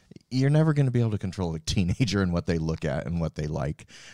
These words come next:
But they yell very loudly because it's like a, uh,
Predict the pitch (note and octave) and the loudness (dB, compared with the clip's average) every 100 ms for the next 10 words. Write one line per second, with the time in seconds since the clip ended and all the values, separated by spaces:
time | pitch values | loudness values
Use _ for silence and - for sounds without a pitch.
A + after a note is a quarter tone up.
0 | - - G2+ F2+ G#1+ F#2+ F2 F#2 E2+ E2+ | -18 0 2 2 0 -4 0 2 2 0
1 | D#2+ E2 F2+ G2 G2 F#2 E2+ G2 G#2+ G#2+ | -4 -4 0 4 4 2 2 2 2 2
2 | C3+ C#3 A2+ F#2+ F#2 F#2 F2+ E2+ F2+ F2+ | 2 2 2 2 2 0 0 0 2 2
3 | F2+ E2+ - F2+ F2+ F2 F2 F2 - F2 | 2 -4 -2 -2 -2 -4 -6 -8 -10 -4
4 | F2 F2 | 0 0